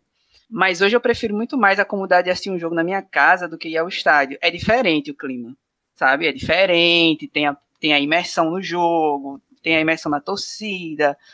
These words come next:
o clima é legal, faz diferença você tá lá. Mas devido a outros problemas que não são os mesmos do cinema, né? São outras questões, violência, et cetera, et cetera, eu acho muito melhor tá na comodidade do meu lar.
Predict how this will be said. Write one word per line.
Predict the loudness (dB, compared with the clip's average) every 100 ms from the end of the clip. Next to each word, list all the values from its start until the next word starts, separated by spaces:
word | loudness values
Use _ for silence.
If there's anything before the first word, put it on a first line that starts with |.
| -20 -12
o | -12
clima | -6 0 2 2
é | 2
legal, | 0 2 4 6 4 2 0
faz | 2 2 0 -2
diferença | 0 2 2 0 -6
você | -10 -10 -2
tá | 2 4
lá. | 2 -4 -14 -20 _ -2
Mas | 0 4
devido | 2 4 4
a | 6
outros | 4 2
problemas | -2 0 0 -2
que | -2
não | -4
são | -2 -4
os | -2
mesmos | -4 -4 -8 -10
do | -10
cinema, | -8 -6 -4 -4 -4
né? | -4 -6
São | -6 -2
outras | -2 -2 -10 -12
questões, | -10 -6 -2 0 -2 -4
violência, | 0 2 2 0 -2 -6
et | -10
cetera, | -10 -10
et | -2
cetera, | 0 0 -4 -10 -20 _ _ -2
eu | 4 6
acho | 6 4 -2
muito | -4 -2
melhor | 0 2
tá | 2
na | 2 0 -2 -10
comodidade | -6 -4 0 2 2 2
do |
meu | -2 2
lar. | 0 -2